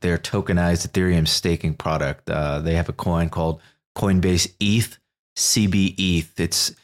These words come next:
it's sort of a, a, it's, it's a tokenized representation of eth that has been staked within Coinbase. So it's, it, it effectively the same as eth, except that it pays you, uh, an interest rate that comes from Ethereum staking.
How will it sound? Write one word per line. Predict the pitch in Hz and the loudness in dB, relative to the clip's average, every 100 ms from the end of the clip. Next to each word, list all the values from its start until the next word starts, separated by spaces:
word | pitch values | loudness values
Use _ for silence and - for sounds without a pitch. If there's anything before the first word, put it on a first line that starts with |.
| - _ | -20 _
it's | - - | -6 0
sort | 135 120 | 2 2
of | |
a, | 95 90 76 | 2 2 2
a, | 87 | 0
it's, | - 95 101 92 | 0 0 -2 -2
it's | 104 113 | 0 0
a | |
tokenized | - 156 156 143 123 101 | 0 0 2 2 2 2
representation | 104 101 92 90 95 90 92 | 0 0 0 0 0 0 0
of | 87 73 - | 0 -2 -4
eth | 98 95 | -2 -2
that | - 85 | -2 0
has | 87 | -2
been | 78 87 | 0 -2
staked | - - 92 92 - - - _ | -2 0 0 -2 -6 -20 -20 _
within | 95 90 87 | -2 0 0
Coinbase. | - 95 90 82 80 80 | 0 0 2 2 0 0
So | - 87 | 0 0
it's, | 85 - | 0 -2
it, | - 95 | -4 -6
it | - 98 - _ - | -6 -6 -8 _ -6
effectively | 104 151 151 135 104 | -2 0 0 0 2
the | 90 | 0
same | - 110 101 | 0 2 2
as | 87 92 | 2 2
eth, | 87 | 2
except | 90 85 95 87 | 0 -2 -4 -2
that | 85 69 - - _ | -2 -4 -14 -20 _
it | - - | -10 -8
pays | - 101 95 87 | -2 2 2 2
you, | 85 85 | 2 2
uh, | 80 78 - | 2 0 0
an | 87 | -2
interest | 82 92 - 90 - | 0 0 0 -2 0
rate | 78 - | -2 -2
that | 85 | -6
comes | 78 101 87 80 | -4 -2 -2 -2
from | - 85 78 78 _ _ - | -2 0 0 -4 _ _ -10
Ethereum | - 95 90 85 | -2 0 2 2
staking. | 78 - 82 - 76 71 | 0 0 -2 -2 -4 -4